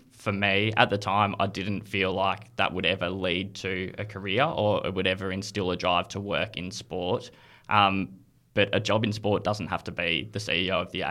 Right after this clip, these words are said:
F L. Like, literally starting as, you know, cleaning the grounds at a local footy club, being on a local committee, volunteering, whatever it might be,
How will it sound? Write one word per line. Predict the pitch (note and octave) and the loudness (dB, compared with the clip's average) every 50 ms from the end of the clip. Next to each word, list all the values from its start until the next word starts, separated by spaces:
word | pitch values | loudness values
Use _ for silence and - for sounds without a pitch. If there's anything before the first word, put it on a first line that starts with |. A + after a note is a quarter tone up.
| F#2 F#2 | -2 -2
F | F#2+ - G2 | -2 -2 -4
L. | F#2+ E2+ F2 G#2 - - | -2 -2 -4 -8 -10 -4
Like, | - G2+ G2 - - - - - - - | -2 -2 -2 -2 -4 -18 -20 -20 -18 -4
literally | - A2 A#2 A2+ - G#2+ G#2 G#2+ | 2 2 2 2 0 -2 0 0
starting | G#2 G#2+ - G2+ F#2+ F#2 F#2 F#2+ F#2+ F#2+ G2 G2 | -2 0 2 2 4 4 4 4 2 0 -2 -2
as, | G2 G2 E2+ F#2 F#2+ - - - - _ - - _ _ _ - | -2 -2 -4 -4 -8 -10 -12 -14 -16 _ -20 -20 _ _ _ -6
you | G2+ | -4
know, | F2 D2 G#2+ G#2+ - - - _ - | -2 -2 -4 -4 -8 -18 -20 _ -8
cleaning | - - A2+ A2 G#2+ G#2 F#2 | 2 4 4 6 6 4 2
the | F2 F#2 | 2 -2
grounds | F#2 G2 G2 F#2 F#2+ F2+ F#2+ F2+ | 0 2 4 4 4 4 2 2
at | F#2 | 0
a | F#2+ F#2+ | -2 0
local | F#2+ G2 F#2+ F2+ G2 F#2 | 2 2 0 0 -2 -8
footy | G2 - F2+ F2+ F2 | -6 -4 -4 -4 -4
club, | - E2+ E2+ G2+ - | -2 -2 -2 -2 2
being | F#2+ G#2 G#2 G#2 | 2 2 2 2
on | G2+ G2 | 2 0
a | G2 F2+ | 0 0
local | D2+ E2 F2+ - E2+ - | 0 0 0 -2 -6 -10
committee, | - - G2+ G#2 G2 F2+ F2 | -6 -4 -4 -2 0 -2 -2
volunteering, | G2 - G#2 G#2 G2+ G2+ G2+ G#2 - G2 G2+ F#2 D#2+ G2+ G2 F#2+ | 0 0 0 0 2 0 0 0 2 2 2 2 0 -2 -2 2
whatever | G2+ G#2+ G#2+ G#2+ G2+ A2 G#2+ | 2 4 4 2 2 2 0
it | F#2 - | 0 0
might | D#2 F#2+ G2 F#2+ - - | 2 2 2 2 2 0
be, | - F2+ F#2+ F2+ E2 F2+ G2+ A2 A2 | -2 -2 0 0 0 0 -2 -2 -4